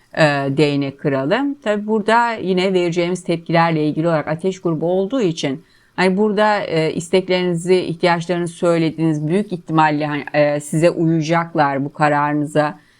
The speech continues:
e, katılacaklar ama tabii ki küçük bir ihtimal ol-,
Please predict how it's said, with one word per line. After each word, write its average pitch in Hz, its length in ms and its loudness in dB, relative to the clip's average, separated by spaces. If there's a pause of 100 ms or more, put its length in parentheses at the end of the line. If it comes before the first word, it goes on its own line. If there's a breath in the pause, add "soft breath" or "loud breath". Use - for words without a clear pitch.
(140 soft breath)
e, 160 160 2
katılacaklar 175 800 0
ama 196 360 -2 (260 loud breath)
tabii 240 260 0
ki 202 200 0
küçük - 340 -10
bir 185 60 2
ihtimal 170 540 2
ol-, 151 400 0